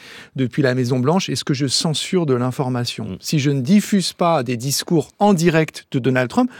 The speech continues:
Speaker 1: dont on sait qu'il ment régulièrement, factuellement, objectivement, est-ce que je censure ? Ou alors est-ce que c'est ça le journalisme ? C'est-à-dire de faire des choix et donc de se priver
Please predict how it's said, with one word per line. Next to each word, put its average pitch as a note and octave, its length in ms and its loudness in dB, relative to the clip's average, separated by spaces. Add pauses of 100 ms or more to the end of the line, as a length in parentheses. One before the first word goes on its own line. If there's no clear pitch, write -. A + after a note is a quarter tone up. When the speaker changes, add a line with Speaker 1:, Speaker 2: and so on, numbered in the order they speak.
(220)
Speaker 1:
dont C#3+ 220 0
on C#3+ 80 0
sait D#3 260 0
qu'il B2 300 -6 (120)
ment C#3+ 400 2 (220)
régulièrement, B2+ 680 -2
factuellement, D3+ 800 -2 (380)
objectivement, D3+ 640 0 (440)
est-ce E3 200 0
que B3 100 2
je F3+ 140 2
censure ? C#3 760 -2 (480)
Ou D#3+ 80 4
alors F3 220 2
est-ce E3 120 -4
que E3 120 -2
c'est D3+ 180 0
ça C#3+ 300 -2
le B2+ 80 0
journalisme ? A2+ 680 -8 (440)
C'est-à-dire D#3+ 680 2 (240)
de C#3 120 0
faire F3 320 -2
des C3+ 140 -4
choix C3+ 500 -2 (560)
et D3+ 120 4
donc D#3+ 260 2
de D3 80 -2
se C#3+ 180 0
priver D#3 580 -2